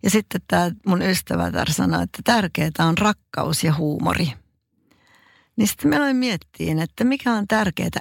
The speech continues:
elämässä. Ja tästä on nyt parikymmentä vuotta ja mä aina välillä mietin tätä. Ja mä oon aina sitä mieltä, että oikeasti elämässä on tärkeää rakkaus ja huumori.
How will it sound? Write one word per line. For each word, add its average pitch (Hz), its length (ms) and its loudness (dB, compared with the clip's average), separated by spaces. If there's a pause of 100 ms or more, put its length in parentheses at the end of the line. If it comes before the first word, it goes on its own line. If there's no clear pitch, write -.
elämässä. - 840 0 (800)
Ja - 60 -12
tästä 247 280 0
on 262 40 4
nyt 262 160 0
parikymmentä 196 440 -2
vuotta 180 360 -2
ja 196 40 4
mä 240 120 2
aina 254 160 0
välillä 190 280 -2
mietin 156 420 -4
tätä. 165 260 -4
Ja 185 100 0 (600)
mä 285 100 4
oon 285 100 2
aina 226 260 0
sitä 170 220 -2
mieltä, 160 220 -2
että - 160 -6
oikeasti 175 540 0
elämässä 170 640 0
on 160 120 0
tärkeää 170 520 0
rakkaus - 540 -2
ja 156 100 2
huumori. 151 520 -2